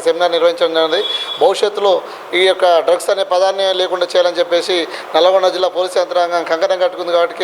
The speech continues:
అందులో భాగంగా ప్రతి విద్యార్థులు, యువకులు అందరూ పోలీస్ డిపార్ట్‌మెంట్‌కి సహకరించాలని చెప్పేసి ఎస్ఎఫ్ఐగా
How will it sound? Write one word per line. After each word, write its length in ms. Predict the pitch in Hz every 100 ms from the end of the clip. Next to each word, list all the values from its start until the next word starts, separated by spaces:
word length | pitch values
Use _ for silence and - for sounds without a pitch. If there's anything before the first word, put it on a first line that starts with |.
| 165
అందులో 200 | 180 185 175
భాగంగా 220 | 170 180 170
ప్రతి 180 | 165 160
విద్యార్థులు, 420 | 160 180 180 180 175
యువకులు 240 | 170 175 165 156 156
అందరూ 200 | 185 180 - - - 180
పోలీస్ 220 | 196 185
డిపార్ట్‌మెంట్‌కి 400 | 196 190 185 175 170
సహకరించాలని 500 | 170 190 175 170 165
చెప్పేసి 260 | 165 160 170
ఎస్ఎఫ్ఐగా 380 | 160 180 180